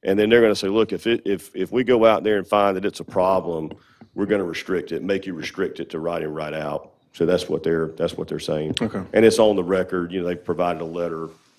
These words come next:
Speaker 1: you know, stating that, so it's not gonna be a surprise if and when they say, "Do it now"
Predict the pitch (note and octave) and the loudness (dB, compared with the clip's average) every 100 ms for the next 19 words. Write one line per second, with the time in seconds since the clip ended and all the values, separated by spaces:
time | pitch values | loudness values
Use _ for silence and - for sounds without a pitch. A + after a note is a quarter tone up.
0 | _ _ _ _ _ - E2+ D#2 - F2 | _ _ _ _ _ -8 -6 -6 -2 0
1 | E2 D#2 D2+ D#2 - E2+ E2+ F2+ D#2 E2+ | 0 -4 -8 -8 -10 -12 -6 -6 -6 -10
2 | D#2 E2 - D2 F2 E2 E2 D#2+ - - | -10 -12 -14 -8 -6 -4 -6 -6 -8 -10
3 | - F2 D#2+ E2 E2+ D#2+ D#2 D#2 D#2 E2 | -4 -4 -2 -2 -2 -2 -4 -4 -2 -2
4 | E2+ D#2 D#2+ D2+ D2 | -2 -2 -2 -4 -6